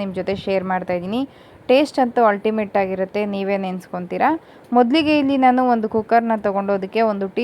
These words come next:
ಲೋಟದಷ್ಟು ಅಳತೆ ತೊಗೊಂಡು ಹೆಸರು ಬೇಳೆನ ತೊಗೊಂಡಿದ್ದೀನಿ. ಈಗ ನೀಟಾಗಿ ಒಂದು ಎರಡು ಮೂರು ಸಲ ಚೆನ್ನಾಗಿ ವಾಶ್ ಮಾಡಿಕೊಂಡು ಅದಕ್ಕೆ ಬೇಕಾಗಿರೋಷ್ಟು, ಅಂದರೆ ಬೇಯೋದಕ್ಕೆ ಬೇಕಾಗಿರೋಷ್ಟು ನೀರನ್ನು ತೊಗೊಂಡಿದ್ದೀನಿ. ಅರ್ಧ ಭಾಗದಷ್ಟು ಈರುಳ್ಳಿ, ಎರಡೂವರೆ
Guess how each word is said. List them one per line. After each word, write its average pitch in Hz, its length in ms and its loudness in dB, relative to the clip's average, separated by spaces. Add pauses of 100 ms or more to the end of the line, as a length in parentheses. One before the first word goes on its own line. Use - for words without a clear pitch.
ಲೋಟದಷ್ಟು 202 520 -4 (160)
ಅಳತೆ 196 380 0
ತೊಗೊಂಡು 175 340 -4 (220)
ಹೆಸರು 208 320 -4
ಬೇಳೆನ 190 340 -4
ತೊಗೊಂಡಿದ್ದೀನಿ. 175 580 -6
ಈಗ 220 100 0 (100)
ನೀಟಾಗಿ 202 440 -4
ಒಂದು 208 180 -2
ಎರಡು 180 180 -4
ಮೂರು 190 160 -8
ಸಲ 190 160 -6 (120)
ಚೆನ್ನಾಗಿ 180 400 -8
ವಾಶ್ 180 220 0 (100)
ಮಾಡಿಕೊಂಡು 180 400 -4 (560)
ಅದಕ್ಕೆ 240 320 2
ಬೇಕಾಗಿರೋಷ್ಟು, 226 720 2
ಅಂದರೆ 196 140 -2 (100)
ಬೇಯೋದಕ್ಕೆ 202 460 0 (100)
ಬೇಕಾಗಿರೋಷ್ಟು 185 720 -4
ನೀರನ್ನು 180 400 -2
ತೊಗೊಂಡಿದ್ದೀನಿ. 175 520 -4 (520)
ಅರ್ಧ 233 160 4 (180)
ಭಾಗದಷ್ಟು 220 560 2 (140)
ಈರುಳ್ಳಿ, 202 380 0 (220)
ಎರಡೂವರೆ 220 420 4